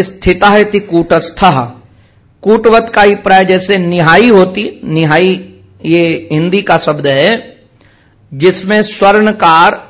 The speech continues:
सारे आभूषण बनाता है, रख कर लोहे का एक खंड,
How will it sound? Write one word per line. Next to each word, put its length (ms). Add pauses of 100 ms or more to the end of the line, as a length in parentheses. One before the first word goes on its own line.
(100)
सारे 640
आभूषण 560
बनाता 420
है, 300 (720)
रख 320
कर 140
लोहे 280
का 180
एक 360
खंड, 380